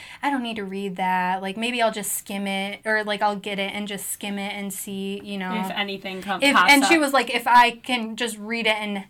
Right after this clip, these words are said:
Speaker 1: to help other people." That's how she worded it. She was like, "Maybe I could just read it to help other people."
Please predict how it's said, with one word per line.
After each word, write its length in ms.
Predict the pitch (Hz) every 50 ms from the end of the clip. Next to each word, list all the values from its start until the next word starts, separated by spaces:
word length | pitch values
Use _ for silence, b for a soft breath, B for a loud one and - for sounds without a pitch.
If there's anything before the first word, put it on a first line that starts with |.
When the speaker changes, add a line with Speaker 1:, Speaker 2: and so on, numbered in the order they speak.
| _ _
Speaker 1:
to 160 | - - 277
help 280 | - - 226 214 208 - _
other 300 | 247 233 226 226 208 196
people." 460 | 196 - - 202 190 - - - 302
That's 280 | 226 214 247 269 277 277
how 140 | 330 285 262
she 160 | 294 294 262
worded 280 | 226 220 226 226 220 208
it. 100 | 208 208
She 60 | -
was 80 | 233
like, 120 | 220 226 233
"Maybe 220 | 247 254 277 302
I 40 | 294
could 140 | 294 311 269
just 180 | 285 277 269
read 220 | 220 208 214 226 214
it 120 | 233 226 -
to 80 | 214
help 220 | 202 - 214 202 - _
other 300 | - 214 214 208 202 190
people." 340 | 190 - 220 226 - - -